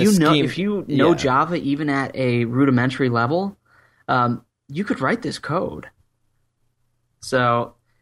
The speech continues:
Speaker 1: it's not to, it's not to say that, you know, infringing on somebody's code, like, plagiarism is, is a bad thing.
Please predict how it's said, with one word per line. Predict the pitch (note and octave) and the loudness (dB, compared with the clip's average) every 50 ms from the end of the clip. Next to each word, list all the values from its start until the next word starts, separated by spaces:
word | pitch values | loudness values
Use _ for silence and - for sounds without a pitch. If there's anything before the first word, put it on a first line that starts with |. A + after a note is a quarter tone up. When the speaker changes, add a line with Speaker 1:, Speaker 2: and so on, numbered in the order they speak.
| _ _ _ | _ _ _
Speaker 1:
it's | E3+ E3 - | -6 -2 0
not | F#3+ G3 G#3 | 0 0 0
to, | G3+ F#3 D#3+ - | 0 -2 -2 -2
it's | E3 D#3 - | -6 -4 -2
not | F3+ D#3+ D3 | -4 -4 -4
to | D#3 | -6
say | C3+ - - D3 C#3 C#3 | -8 -4 -2 0 0 0
that, | C3+ C#3 B2+ - | 0 -2 -4 -2
you | - C#3+ | -4 -4
know, | C3 B2 B2 A#2+ - - - - - - - - _ _ _ _ _ _ _ _ _ _ _ _ _ _ _ _ _ _ | -2 -2 -2 -4 -4 -8 -14 -20 -20 -20 -20 -20 _ _ _ _ _ _ _ _ _ _ _ _ _ _ _ _ _ _
infringing | - F3 E3 D3+ - - F#3 F3+ F3 E3 E3+ D#3+ D#3 D3+ C#3+ - | -8 -6 -6 -6 -4 -2 -2 -2 0 0 0 2 2 0 0 0
on | - C3+ C3+ C3 B2+ B2+ B2+ B2 | 2 2 2 2 2 0 -2 -2
somebody's | B2 - C#3+ C#3 C#3 C3+ B2+ B2+ B2 B2+ | -2 -2 -2 -2 0 0 0 -2 -2 -2
code, | - C3+ B2+ B2+ B2 | 0 0 0 2 2
like, | B2+ A#2+ A2+ - _ _ _ _ _ | 0 -2 -2 -6 _ _ _ _ _
plagiarism | - D3+ D#3 D3+ C#3 C#3+ C#3 C3+ C3 B2 C3+ B2+ B2 A#2+ | -2 0 0 0 2 2 2 2 2 0 0 0 0 0
is, | - B2+ A#2+ A#2 A#2 | -2 -2 -4 -4 -4
is | B2 - C#3+ C3 | -2 -2 0 0
a | B2+ | 0
bad | B2 B2+ B2 A#2 A#2+ A#2 A#2 - | 0 0 -2 -2 -2 -2 -4 -8
thing. | _ - B2 B2 A#2+ A#2+ B2 B2+ - | _ -8 -8 -6 -6 -8 -8 -10 -14